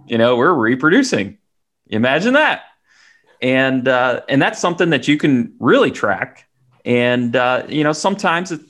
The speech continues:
I think it's helpful, uh, e-, even in the, a beginning stage, you know, if you're just getting into this, you know, I'm thinking about, you know, let's just think about planting one church this year, you know, like, let's just,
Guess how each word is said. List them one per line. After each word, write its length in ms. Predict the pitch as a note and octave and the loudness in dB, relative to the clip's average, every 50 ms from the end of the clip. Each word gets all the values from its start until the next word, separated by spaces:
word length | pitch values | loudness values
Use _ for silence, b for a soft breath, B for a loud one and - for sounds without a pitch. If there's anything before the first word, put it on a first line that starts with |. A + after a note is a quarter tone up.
| _ - | _ -18
I 60 | D3 | -12
think 180 | - F3+ D#3+ | -10 -8 -6
it's 140 | C#3 C3 - | -6 -8 -4
helpful, 560 | - C3+ B2+ B2 - - D3 D3 D3+ D3+ B B B B B _ - | -2 -2 -2 -2 -2 -2 -2 -2 -2 -6 B B B B B _ -12
uh, 260 | - A2+ C3 B2 G#2+ G#2 - | -8 -6 -4 -4 -6 -8 -10
e-, 220 | - F2 G#2 - - | -12 -10 -10 -10 -10
even 240 | - B2+ C3+ C#3 C3+ | -10 -8 -8 -6 -6
in 100 | C3 B2+ | -4 -4
the, 300 | A#2 A2 A2 G#2+ G#2+ - - | -4 -4 -6 -8 -10 -12 -10
a 100 | A2 A2+ | -10 -8
beginning 420 | G#2 G#2+ A2+ A2 B2+ B2 A#2+ A2+ | -6 -6 -6 -4 -4 -4 -4 -4
stage, 600 | G#2+ - - - A2 G#2 A2 A2+ B2 C3 B2+ B2+ | -6 -8 -6 -4 -4 -2 -2 -2 -4 -6 -6 -8
you 80 | B2 A2 | -8 -6
know, 120 | - A2+ | -6 -6
if 100 | B2 B2 | -6 -8
you're 80 | - A2 | -8 -8
just 200 | G#2 A2+ A2+ - | -8 -10 -8 -6
getting 200 | B2 - - D#2+ | -8 -6 -6 -6
into 460 | G2 G#2 A#2 - - A#2 A2 A2 A2 | -6 -8 -8 -6 -6 -6 -4 -4 -4
this, 380 | G#2 G#2+ A2 A#2+ A#2+ - - - - | -4 -4 -4 -6 -6 -10 -16 -18 -20
you 140 | - - G#2 | -16 -12 -8
know, 320 | G2+ G2+ G2+ G#2 G#2 G#2 _ _ _ _ - | -8 -6 -6 -8 -10 -12 _ _ _ _ -14
I'm 140 | G2 G2+ - | -12 -12 -10
thinking 260 | - A2+ A2+ A#2+ A2+ | -8 -10 -8 -8 -8
about, 380 | G2+ G#2+ G#2 G2+ G2 - - _ _ _ _ _ | -6 -4 -4 -4 -4 -6 -10 _ _ _ _ _
you 120 | - - | -12 -8
know, 200 | G2+ G2 F#2+ F#2 | -6 -6 -6 -6
let's 180 | F2+ G#2+ B2 - | -6 -6 -8 -8
just 260 | E3 D3+ - - - | -10 -12 -12 -12 -10
think 160 | - B2+ A#2+ | -8 -8 -4
about 440 | B2+ A2+ A2+ G2+ F2+ D2 - - _ _ _ _ _ | -2 -2 0 0 0 -2 -6 -10 _ _ _ _ _
planting 420 | - A#2 B2 A#2+ G#2+ G2 E2 D#2 | -6 -4 -4 -2 -4 -6 -6 -4
one 200 | F2 A2 A#2 A2 | -4 -4 -4 -4
church 320 | F#2+ - A#2+ A#2+ G2+ - - | -4 -2 -2 -2 -2 -4 -6
this 180 | - - - | -12 -12 -10
year, 180 | G2 F2 D2+ E2+ | -10 -12 -12 -12
you 100 | E2 F2+ | -12 -10
know, 140 | F#2 F2+ G#2+ | -8 -4 -2
like, 220 | A2 A2+ A2+ A2+ | -2 -2 -2 -4
let's 180 | G#2 A2 - - | -6 -6 -6 -4
just, 380 | D#3+ C#3 - - - - _ | -6 -6 -6 -8 -12 -16 _